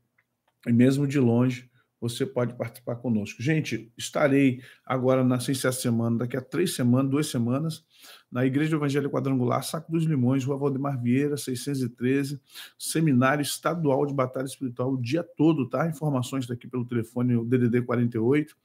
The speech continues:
trinta e oito cinquenta e quatro. A coordenação é do pastor Paulo Ricardo, querido pastor Paulo Ricardo. Um abraço a todos os irmãos do Evangelho Quadrangular do Saco dos Limões. Então, você pode participar, vai lá, quero te dar um abraço, tirar uma foto com você.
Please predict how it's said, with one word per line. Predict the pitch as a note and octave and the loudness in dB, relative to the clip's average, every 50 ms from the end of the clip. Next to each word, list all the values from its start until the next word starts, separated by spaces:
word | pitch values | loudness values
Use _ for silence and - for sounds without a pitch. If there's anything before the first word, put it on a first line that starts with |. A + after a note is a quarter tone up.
| _ _ - - - - - - _ - | _ _ -20 -20 -18 -20 -20 -18 _ -2
trinta | B2+ C3 C3 C3 C3 C3 C3 C3 | 0 0 0 2 2 0 2 4
e | C3+ C3 B2+ B2+ - B2+ B2 A#2+ - - - D#3+ E3 D#3+ - D3 D3 C#3+ C3 C#3 | 4 4 2 2 0 -2 -2 -2 -2 -4 -6 -6 -6 -6 -6 -6 -6 -4 -2 -2
oito | C3+ C3 | -2 -2
cinquenta | - - C3 A2+ B2 | -2 -6 -6 -4 -4
e | A#2+ | -6
quatro. | - - C#3+ D3+ D#3+ D#3+ D#3+ D#3+ D#3+ D#3 - - - - - - _ | -4 0 0 2 2 2 0 -2 -6 -8 -8 -10 -20 -20 -20 -14 _
A | - B2 | -2 -2
coordenação | C3 - E3 D#3+ D#3 D3 D3+ D#3+ D3 C3+ B2 A#2 - - - E3 E3+ | 0 4 6 8 8 8 6 4 2 0 -2 -2 -2 -2 0 0 2
é | D#3+ | 2
do | D#3+ D#3+ D3+ | 2 0 0
pastor | - - C#3 B2+ - - - D3+ - - _ _ - | -2 -2 -6 -6 -6 -8 -8 -10 -12 -12 _ _ 2
Paulo | D#3 D3 E3 E3+ E3+ E3+ D#3+ | 4 4 4 4 4 2 2
Ricardo, | C#3+ B2 D#3 D#3+ D#3+ - - - C3+ C#3 C#3 C3+ B2+ A#2+ A#2+ A#2 | 4 4 2 0 -2 -4 -6 -2 0 2 2 2 0 -2 -2 -2
querido | - B2 B2 C3+ D3 C#3+ D3+ | -2 0 2 2 2 0 0
pastor | D3+ C3 B2+ - - - | -4 -4 -4 -4 -6 -8
Paulo | - C3+ C#3 C#3+ C3 | -6 -4 -2 0 0
Ricardo. | B2+ A#2 A#2+ B2 B2 C3+ D3 | -2 -2 -2 -4 -4 -4 -2
Um | C#3+ | -2
abraço | B2+ A2+ A2+ B2 C3 C3+ - - | 0 0 2 0 0 0 -2 -6
a | A#2+ | -8
todos | - C3+ C3 B2 | -6 -4 -4 -2
os | B2 | 0
irmãos | A#2+ A#2+ A#2+ C3 C3 | 0 2 2 2 0
do | B2+ C3 | 0 0
Evangelho | A#2+ A#2+ A#2 A#2 B2 C3 | 0 0 0 0 -2 -4
Quadrangular | B2+ B2 A#2 A#2+ B2 A#2 A2+ A2+ A#2 A#2+ | -4 -2 -2 0 0 0 0 0 -2 -2
do | A#2 | -4
Saco | - A#2+ A#2+ - - | -6 -8 -8 -8 -6
dos | C3 B2 B2 | -4 -2 0
Limões. | B2+ A#2 A2+ A#2+ B2 B2+ B2+ - - _ _ _ - - - - - - - - - | 0 0 2 2 0 0 -2 -6 -12 _ _ _ -20 -20 -18 -18 -18 -18 -20 -10 -6
Então, | B2 A#2+ A#2+ C#3+ D3+ D#3+ | -4 -2 0 2 2 4
você | D#3 D#3 D3 - - - E3+ | 4 2 2 0 0 -2 -4
pode | D#3+ - - C#3+ C#3 D3+ D#3 E3 D3+ | -4 -2 2 4 6 6 6 4 2
participar, | - - D3 C3 - - C3+ - - C3 C3 | -2 -4 -4 -6 -4 -6 -8 -4 -2 -2 0
vai | C#3+ C3+ C3 | 0 2 0
lá, | C3+ D3 | 0 0
quero | D3 - D3+ D3 | -2 -2 -6 -6
te | C#3 - C3 | -6 -8 -6
dar | B2+ C#3+ C#3+ | -4 -2 -2
um | C#3 | 0
abraço, | B2 A#2+ C3 C3+ C#3 C#3 C#3 - - - | 0 2 4 4 4 4 2 -2 -8 -14
tirar | - - - B2+ | -14 -14 -10 -8
uma | C3 B2 B2 | -8 -8 -10
foto | - - D3 C#3+ C#3+ C#3+ - | -2 4 6 6 6 6 2
com | - C3+ A#2+ | -4 -4 -2
você. | A2 A2 G#2+ - - D3 D#3 D3+ D3+ - | -2 -4 -4 -2 0 2 2 2 0 -2